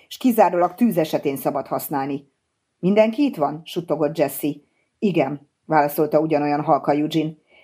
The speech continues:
"Beugrunk a kocsiba, és elvágtatunk, amilyen gyorsan csak tudunk", mondta a hadnagy. "Én vezetek. Kérem a sluszkulcsot." Nancy a ruhája zsebébe nyúlt, és szó nélkül átadta. "Rendben van, indulhatunk", adta meg a jelet a többieknek Jesse,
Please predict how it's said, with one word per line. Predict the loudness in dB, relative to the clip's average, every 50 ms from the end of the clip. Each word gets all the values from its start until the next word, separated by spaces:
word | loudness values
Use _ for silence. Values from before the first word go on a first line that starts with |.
| _ _
"Beugrunk | -2 2 2 4 4 2 0 0 0 0
a | 0 0 0
kocsiba, | 0 -2 -2 0 0 0 4 4 4
és | 2 0 -4 -4
elvágtatunk, | 0 2 2 2 4 2 0 0 2 -2 -2 0 -2 -6 -4 0
amilyen | 2 2 2 2 2 0 0 0
gyorsan | 2 2 0 0 0 -2 -4 -2
csak | -2 -4 -4 -4
tudunk", | -6 -8 -8 -8 -12 -8 -4
mondta | -2 -2 0 0 0
a | 2 2
hadnagy. | 2 2 2 0 -2 -2 -2 -6 _ _
"Én | 0 2 2 4
vezetek. | 4 2 2 2 0 0 0 -2 -2 -6 _ _ _ _
Kérem | -2 2 4 4 4 2
a | -2 -4
sluszkulcsot." | -6 -4 -6 -6 -6 -4 -4 -4 -2 -2 -2 -2 -2 -6 _ _ _ _ _ _ _ _ _ _ _
Nancy | 2 2 2 2 4 2 2
a |
ruhája | 4 4 2 4 4 4 4 2
zsebébe | 2 2 2 2 0 0 0 0
nyúlt, | 0 0 0 0 0
és | 0 -2
szó | -2 0 0 0 0
nélkül | 0 -2 -4 -2 -2 0
átadta. | 0 0 0 -2 -2 -2 0 0 0 0 0 -4 _ _ _ _ _ _ _ _
"Rendben | 2 4 4 4 2 0 0 0 0
van, | 0 0 0 0 -2
indulhatunk", | 0 0 0 2 2 0 0 0 0 0 0 -2 -2 0
adta | 0 0 0 2 2
meg | 2 2 2
a | 2
jelet | 4 4 4 2 2 0
a | -2
többieknek | -2 -2 0 2 2 2 2 0 -2 -4 -2 0
Jesse, | 0 0 0 0 -2 0